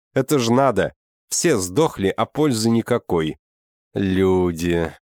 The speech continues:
Тир протянул это слово то ли с уважением,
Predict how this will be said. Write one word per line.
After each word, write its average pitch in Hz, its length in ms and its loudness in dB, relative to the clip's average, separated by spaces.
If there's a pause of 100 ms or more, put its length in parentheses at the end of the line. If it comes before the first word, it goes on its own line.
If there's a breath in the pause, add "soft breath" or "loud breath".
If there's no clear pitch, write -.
(500)
Тир 107 220 -2
протянул 95 600 -2
это 85 200 -2
слово 104 520 -2 (320)
то 151 120 0
ли 107 100 0
с - 140 -6
уважением, 85 800 0